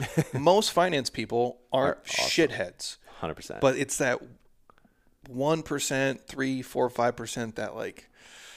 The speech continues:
Speaker 2: that's where it's like you gotta be, again, and if you're going to work for money, which is the most important thing you're doing is spending your time, you, you want it to be with somebody, like, you like.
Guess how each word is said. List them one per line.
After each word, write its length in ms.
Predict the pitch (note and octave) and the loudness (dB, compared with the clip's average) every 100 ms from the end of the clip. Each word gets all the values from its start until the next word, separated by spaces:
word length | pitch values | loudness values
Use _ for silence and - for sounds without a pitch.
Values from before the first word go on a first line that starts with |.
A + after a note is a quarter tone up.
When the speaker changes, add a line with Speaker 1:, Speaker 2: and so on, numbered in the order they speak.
| - - - _ _ | -20 -20 -20 _ _
Speaker 2:
that's 220 | C3 C3+ C#3 | 0 0 2
where 120 | C3 | 2
it's 120 | A#2+ | 2
like 120 | A#2 | -4
you 80 | A2+ | 0
gotta 200 | A#2+ A2+ | 2 2
be, 240 | A2 G#2 - | -2 -6 -2
again, 300 | C#3 A2 F#2 | -2 -2 -6
and 100 | C3 | -6
if 160 | A#2+ - | -6 -4
you're 100 | G#2+ | -4
going 300 | G#2+ D3+ C#3 | 0 0 -2
to 60 | |
work 300 | A#2 B2 B2+ | 0 0 0
for 140 | - A2 | -4 -6
money, 300 | A2 G2+ F#2+ | -4 -4 -8
which 160 | G2 | -12
is 120 | G#2 G2+ | -12 -12
the 140 | G2+ | -10
most 260 | G#2+ G2+ G#2+ | -6 -6 -8
important 300 | G2+ G#2+ G#2 | -8 -8 -8
thing 120 | G#2 | -10
you're 60 | G2+ | -8
doing 160 | A2+ | -8
is 80 | G2+ | -8
spending 240 | - A2 | -8 -8
your 80 | G2+ | -8
time, 360 | - C3 A2 G2+ - - _ _ _ _ _ | -6 -4 -2 -4 -12 -20 _ _ _ _ _
you, 260 | - C3 C3 - | -20 -14 -12 -6
you 80 | B2 | 2
want 180 | D3 | 2
it 20 | C#3+ | 2
to 40 | |
be 100 | C3 | -2
with 120 | A#2+ | -2
somebody, 320 | - B2 A2+ G#2+ | -2 0 0 0
like, 340 | G2+ G2 - _ - | 0 -4 -16 _ -12
you 200 | A#2+ A2+ | -8 -2
like. 320 | A2 A#2 | 2 0